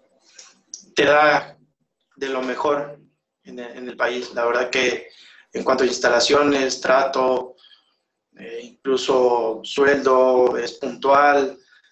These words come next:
Eh, la verdad tiene cosas muy, muy buenas, ¿no? La gente que trabaja ahí es una chulada, ¿no? Desde jardineros, los de la cocina, los de limpieza, creo que es la gente que más amor le tiene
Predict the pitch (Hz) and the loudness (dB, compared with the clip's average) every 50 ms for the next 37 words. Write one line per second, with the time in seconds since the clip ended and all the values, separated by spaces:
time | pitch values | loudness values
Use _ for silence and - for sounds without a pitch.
0 | _ _ _ _ - 65 64 - - - - - _ _ - 151 135 139 143 151 | _ _ _ _ -16 -14 -14 -14 -14 -16 -18 -20 _ _ -6 -4 -2 0 2 0
1 | 151 151 180 180 175 170 160 160 160 151 156 151 147 151 147 151 151 151 147 143 | 0 0 -2 -2 -2 -2 -2 -2 -2 -2 -2 -2 -2 -2 -2 0 2 2 0 0
2 | 143 143 135 131 131 127 120 - - - - - _ - 135 143 - - - 156 | -2 -2 0 0 0 0 -2 -4 -10 -14 -16 -14 _ -2 0 0 0 0 0 0
3 | 156 147 - _ - 151 151 151 147 123 135 135 135 135 131 127 135 143 143 143 | 0 -2 -4 _ -6 -4 -4 -2 0 0 0 0 0 0 0 0 -2 -4 -4 -6
4 | 143 - - - - - - - _ _ _ _ _ _ _ _ - - 131 131 | -8 -12 -20 -20 -20 -20 -20 -20 _ _ _ _ _ _ _ _ -16 -10 -4 -2
5 | 147 147 143 - - - - - - - - - - _ _ _ _ _ _ _ | -2 -2 -2 -2 -4 -6 -6 -8 -10 -10 -12 -14 -18 _ _ _ _ _ _ _
6 | - 143 139 147 143 - - 135 131 131 135 - 151 156 156 156 156 - - - | -6 -2 0 0 0 0 -2 0 2 4 4 4 4 4 2 0 -4 -8 -16 -20
7 | - - - - - 135 131 139 143 139 123 117 123 123 120 131 123 127 123 123 | -20 -20 -20 -20 -12 -8 -4 -2 -2 -2 -2 -4 -6 -6 -4 -4 -4 -6 -6 -8
8 | 123 127 135 135 135 139 135 131 131 127 127 127 123 123 - _ _ _ _ _ | -6 -6 -6 -4 -4 -2 -2 0 0 0 -2 -2 -4 -8 -14 _ _ _ _ _
9 | _ _ _ _ _ - 131 131 127 127 127 - 127 123 127 123 123 139 - - | _ _ _ _ _ -18 -14 -10 -6 -6 -4 -2 -2 0 0 0 -2 -2 -4 -2
10 | - 156 151 147 147 139 135 135 131 127 131 127 127 127 127 123 - 151 156 151 | -2 -2 0 0 2 2 2 2 2 2 0 0 -2 -4 -6 -4 0 0 0 2
11 | 151 151 139 - 147 143 139 143 147 147 139 135 131 139 139 147 151 135 127 - | 0 -2 -2 -2 -4 -6 -4 -2 -2 -2 -2 -2 -4 -4 -4 -4 -6 -6 -8 -10
12 | - - 127 131 131 135 131 - - 139 135 135 135 135 135 135 135 127 127 127 | -10 -8 -4 -2 -2 -2 -2 -4 -6 -6 -6 -4 -2 -2 -2 -2 -2 -4 -4 -6
13 | 139 131 139 135 123 117 117 | -6 -6 -6 -6 -6 -8 -10